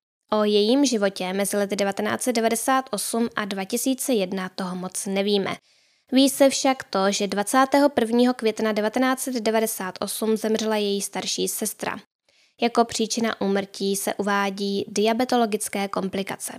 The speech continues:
Prostě šlo o zdravotní komplikace způsobené vlivem cukrovky. Někdy v průběhu těch tří let Lori poznala svého třetího manžela Josefa Ryan. O něm si za chvilku řekneme více. Teď si jen řekneme to,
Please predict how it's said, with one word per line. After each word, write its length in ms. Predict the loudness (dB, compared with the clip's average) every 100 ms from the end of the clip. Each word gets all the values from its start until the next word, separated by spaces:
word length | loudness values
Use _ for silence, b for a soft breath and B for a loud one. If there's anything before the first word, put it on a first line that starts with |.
| -16
Prostě 300 | -16 -10 -8
šlo 180 | -8 -6
o 200 | -4 -4
zdravotní 600 | -4 -4 -2 0 0 0
komplikace 640 | -2 -2 -4 -4 -6 -8
způsobené 880 | -8 -6 -4 -4 -4 -4 -4 -6 -10 -12
vlivem 460 | -10 -8 -6 -8 -6
cukrovky. 600 | -4 0 0 0 -8 -16 _ 2
Někdy 560 | 8 8 8 6 4 4
v 100 | 4
průběhu 500 | 8 8 8 8 6
těch 300 | 4 2 -2
tří 420 | -6 2 4 4
let 340 | 4 2 4
Lori 240 | 6 8 8
poznala 460 | 6 6 6 6
svého 340 | 4 4 6 4
třetího 560 | 2 0 0 0 2
manžela 680 | 0 0 -2 -4 -2 -2 -4 -4 2
Josefa 560 | 4 4 2 -2 -4 -2
Ryan. 400 | -2 -2 -4 -6 -12 -20 _ _ _ _ _ 2
O 80 | 4
něm 260 | 6 4
si 140 | 0 -2
za 80 | 0
chvilku 280 | 0 0
řekneme 420 | 0 0 -4 -4 -6
více. 500 | -4 -4 -4 -6 -6 _ _ 0
Teď 220 | 0 0
si 180 | -2 2
jen 180 | 4 4
řekneme 540 | 0 -2 -2 -2 -4 -6
to, 340 | -2 2 2